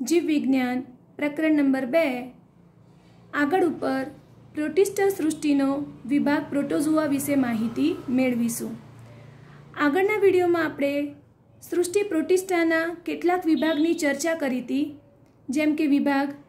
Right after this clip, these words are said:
ક્રાઇસોફાઇટા, એના પછીનો વિભાગ પાયરોફાઇટા, જેને આપણે ડાયનોફ્લેજેલેટ્સ તરીકે ઓળખીએ છીએ,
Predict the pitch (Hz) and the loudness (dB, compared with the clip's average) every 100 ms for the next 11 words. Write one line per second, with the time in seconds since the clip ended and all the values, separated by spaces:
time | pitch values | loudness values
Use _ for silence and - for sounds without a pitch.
0 | - 254 247 247 302 311 302 302 302 302 | -8 -6 -4 -4 -4 -2 -2 -2 -2 -4
1 | 311 - - - - - - - 302 330 | -8 -18 -20 -20 -20 -20 -20 -8 0 0
2 | 339 330 330 330 311 302 294 294 302 - | 2 0 2 2 2 2 2 0 -2 -10
3 | - - 269 262 294 339 320 294 302 294 | -20 -10 -2 0 0 0 0 0 0 -2
4 | 302 - _ 254 302 302 330 294 277 269 | -4 -10 _ -4 0 2 0 -2 -4 -4
5 | 269 277 - _ _ 240 294 294 330 - | -4 -6 -12 _ _ -4 0 2 2 0
6 | 277 262 262 302 - 330 320 339 320 302 | -2 -2 -2 -4 -2 -4 -2 -2 0 -2
7 | 302 302 311 - 294 294 | -2 -4 -4 0 2 4